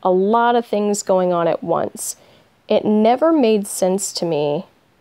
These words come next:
um, that they try to incorporate and throw in as much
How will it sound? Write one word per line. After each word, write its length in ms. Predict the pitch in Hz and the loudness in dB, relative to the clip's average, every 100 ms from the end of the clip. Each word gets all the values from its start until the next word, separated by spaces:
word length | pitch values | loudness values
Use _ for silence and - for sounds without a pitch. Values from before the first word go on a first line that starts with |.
| _ _ _ _ _ - | _ _ _ _ _ -4
um, 600 | 185 175 175 170 170 175 - _ _ _ _ _ _ _ _ _ _ _ _ _ - _ _ _ _ _ _ | -2 0 -2 -2 -4 -6 -12 _ _ _ _ _ _ _ _ _ _ _ _ _ -20 _ _ _ _ _ _
that 560 | 202 190 196 180 - 180 | -8 0 2 2 -2 -2
they 520 | 196 185 180 180 180 - | 2 4 4 2 0 -2
try 180 | - 208 | -2 -2
to 220 | - - | -2 -2
incorporate 880 | 190 185 - 226 226 208 170 165 - _ _ - | -2 -4 -2 -2 0 0 2 0 -4 _ _ -4
and 340 | 196 185 180 | 0 0 -2
throw 480 | - - 190 196 196 | -4 -4 0 2 2
in 180 | 185 185 | 0 -2
as 280 | 180 180 180 | -2 -2 0
much 760 | 185 190 202 208 202 - - | 0 0 2 2 0 -4 -10